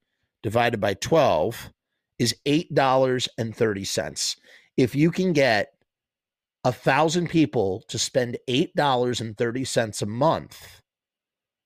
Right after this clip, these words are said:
every month, all year long on what you do artistically, whether that's p-, putting out a shirt, a song, whatever, then you are making six figures of income.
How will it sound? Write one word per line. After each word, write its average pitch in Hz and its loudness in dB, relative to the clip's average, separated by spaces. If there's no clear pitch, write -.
every 151 2
month, 131 -2
all 151 6
year 170 6
long 113 0
on 117 -4
what 127 -4
you 143 -4
do 131 2
artistically, 127 -2
whether 120 -4
that's 113 -4
p-, - -10
putting 107 -6
out 98 -6
a 110 -8
shirt, 170 0
a - -12
song, 151 0
whatever, 135 -2
then 143 0
you 156 4
are 156 2
making 135 -2
six - -4
figures 110 -4
of 95 -2
income. 78 -10